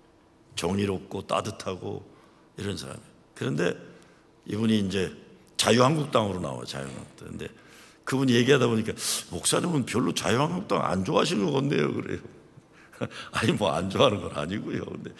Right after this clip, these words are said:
교회 장로님이세요. 장로님이세요. 근데 얘기하다 보니까 너무 죽이 잘 맞아요. 이제 밥을 먹고 시-, 식사 기도까지 했으니까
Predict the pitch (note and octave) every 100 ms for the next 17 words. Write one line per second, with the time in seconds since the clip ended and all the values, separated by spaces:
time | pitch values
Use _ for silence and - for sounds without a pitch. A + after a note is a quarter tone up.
0 | - - - A3+ D#3+ F3 B3 A#3 F3 A2+
1 | - - - - - - - _ _ _
2 | _ _ _ _ - - E2 E2 D2 D#2
3 | - - - _ _ _ _ - - -
4 | B3+ A#3+ A#3 A3 A3 F#3 D3 F#3 - -
5 | D#3 D3+ B2+ A2 - - - - - _
6 | - - _ _ _ _ - - - -
7 | D#3 - - E3 G#3 F#3+ - D#3 - -
8 | - - - - - - F3+ - - D3
9 | C3 - A#2+ G#2+ G#2+